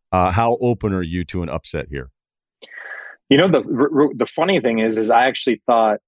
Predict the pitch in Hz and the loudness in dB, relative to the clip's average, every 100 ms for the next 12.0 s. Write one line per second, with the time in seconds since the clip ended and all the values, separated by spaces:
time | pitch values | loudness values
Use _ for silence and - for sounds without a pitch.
0 | _ _ _ _ _ _ - 110 131 135 | _ _ _ _ _ _ -10 -4 -2 -2
1 | - 113 107 101 127 113 110 117 101 123 | -2 0 2 2 0 0 2 2 2 2
2 | 104 - 131 120 113 110 - 101 107 104 | 2 0 0 0 0 -2 -2 0 0 0
3 | - 110 104 - 98 - 117 101 98 110 | 0 0 2 0 -2 -2 -2 0 2 2
4 | 110 95 98 101 107 - 113 117 104 98 | 2 2 -4 -2 -4 0 0 0 -2 -2
5 | 101 - 117 107 101 - 101 101 101 98 | -4 0 0 2 0 0 -2 2 2 2
6 | 92 104 95 98 95 117 107 101 98 104 | 2 2 2 -2 -2 2 4 4 2 2
7 | 98 107 95 98 - 107 98 98 - 113 | 0 0 0 -2 -2 0 0 -4 -4 -2
8 | 101 95 - _ - - _ 123 110 110 | 2 2 0 _ -20 -20 _ 2 4 6
9 | - 170 151 170 - 156 104 131 _ _ | 4 4 4 4 4 2 0 -8 _ _
10 | 135 151 180 190 - 214 165 143 139 131 | -2 0 2 2 2 0 2 0 2 2
11 | 143 120 139 120 120 131 110 113 101 90 | 2 0 -2 -2 -2 -4 -2 -2 -2 -4